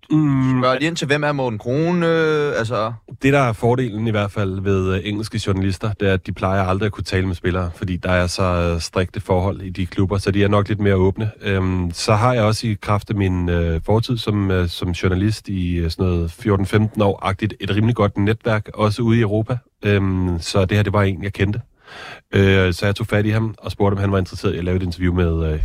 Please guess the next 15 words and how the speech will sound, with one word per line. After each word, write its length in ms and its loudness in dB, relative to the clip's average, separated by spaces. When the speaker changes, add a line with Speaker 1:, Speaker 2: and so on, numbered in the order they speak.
Speaker 1:
Joachim 280 0
Andersen, 320 0
og 80 -2
det 80 2
var 140 4
han, 260 0
fordi 220 -2
at 120 0
Arsenal 420 2
havde 160 2
været 180 2
rygtet 240 0
dertil, 280 2
og 80 0
jeg, 160 4